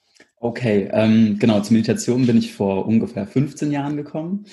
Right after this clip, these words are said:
ähm, eigentlich aus einer, äh, jugendlichen Neugierde, äh, dem Kung Fu gegenüber. <laughs> Ähm, bedeutet, dass ich halt, äh, mich irgendwie für Kampfsport oder Kampfkunst interessiert habe und darüber dann, ähm, zum Kung Fu gekommen bin. Und viele mögen sich jetzt unter Kung Fu ja irgendwas Kämpferisches vorstellen,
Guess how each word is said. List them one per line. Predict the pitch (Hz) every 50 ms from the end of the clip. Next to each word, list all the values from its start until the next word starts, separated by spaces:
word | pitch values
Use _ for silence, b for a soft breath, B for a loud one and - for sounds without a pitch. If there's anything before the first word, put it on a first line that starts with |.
| B B B B B
ähm, | 101 101 101 101 101 101 101 95 98 98 - -
eigentlich | - - 110 107 113 110 113
aus | 110 101 - -
einer, | 113 107 104 101 101 101 101 101 - 101 101
äh, | 101
jugendlichen | 101 104 104 104 123 143 143 139 127 127 120 120 120 123 117
Neugierde, | 110 107 113 120 120 113 107 113 113 110 113 113 107 107 104
äh, | 104 110 104
dem | 107 104 104
Kung | 101 - 117 107 101
Fu | 104 - 170 170
gegenüber. | 135 120 107 101 107 - 113 107 117 123 147 196 - - 659 -
<laughs> | 202 208 208 - - - 202 B B B B B B B -
Ähm, | - 107 110 110 110 113 113 113 113 101
bedeutet, | 107 104 110 113 113 113 104
dass | 107 101 101
ich | -
halt, | 107 101 101 101 101 101
äh, | - - 98 98 98
mich | 98 101 -
irgendwie | 107 104 101 101
für | - -
Kampfsport | - 110 107 117 113 - - 110 104 101
oder | 101 92
Kampfkunst | - - 110 127 - - - 113 113 -
interessiert | - 113 - - - - 117 107 - -
habe | 110 107 - -
und | - - 98 -
darüber | - 98 104 107 104 104 101 101 98 98
dann, | 98 98 98 98 95 95 101 -
ähm, | 95 95 95 95 95 95 95 95 _ b b b b b b b _ _ _
zum | - - 101
Kung | - 107 98
Fu | - 139 156
gekommen | 160 147 - 143 139 139 131
bin. | 127 131 127 131 127 120
Und | - 104 101 95 - - _
viele | _ - 110 101 101
mögen | 101 101 104 101 101 104
sich | 98 104
jetzt | 104 104
unter | 104 98 98
Kung | 107 101 101
Fu | - - 110
ja | 98 95
irgendwas | 101 101 101 104 - - -
Kämpferisches | - 135 135 139 131 139 135 127 113 - 113 -
vorstellen, | - - 113 113 113 - - 110 110 110 110 113 226